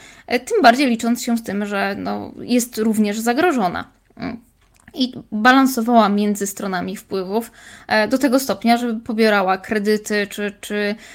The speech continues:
e, była finansowana zarówno przez aliantów, jak i przez państwa osi. Rozgrywała to, znaczy prezydent Junonu rozgrywał to bardzo sprawnie.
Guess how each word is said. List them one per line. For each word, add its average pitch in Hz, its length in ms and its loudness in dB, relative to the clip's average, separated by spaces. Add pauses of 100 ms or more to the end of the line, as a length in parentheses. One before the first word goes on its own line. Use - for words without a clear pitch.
(180)
e, 190 440 0 (260)
była 226 260 4
finansowana 220 600 0
zarówno 208 280 -2
przez 214 160 -4
aliantów, 202 380 0
jak 202 100 -6
i 196 80 -6
przez - 340 -6
państwa 190 380 -4
osi. 190 380 -10
Rozgrywała 208 600 -2
to, 185 380 -6
znaczy 214 280 -8
prezydent 226 400 2
Junonu 220 400 6 (480)
rozgrywał 214 540 2
to 208 280 -2
bardzo 208 600 -2
sprawnie. 190 760 0